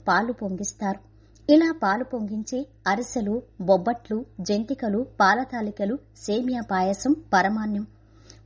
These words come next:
పులిహోర, గారెలు ఆరగించి కొత్త బట్టలు ధరిస్తూ పండుగను ఆస్వాదిస్తారు. అంతేకాకుండా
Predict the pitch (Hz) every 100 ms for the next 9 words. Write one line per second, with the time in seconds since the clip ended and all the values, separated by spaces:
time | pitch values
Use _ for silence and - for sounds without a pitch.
0 | - 294 330 320 330 339 277 185 180 233
1 | 240 226 165 202 - 226 - 269 311 -
2 | - 226 226 349 311 311 294 233 180 180
3 | 214 - 247 320 - - 196 226 294 247
4 | 240 330 - 180 202 - 262 214 196 220
5 | 208 214 - - - _ _ - - -
6 | - - - 254 311 392 320 - 254 262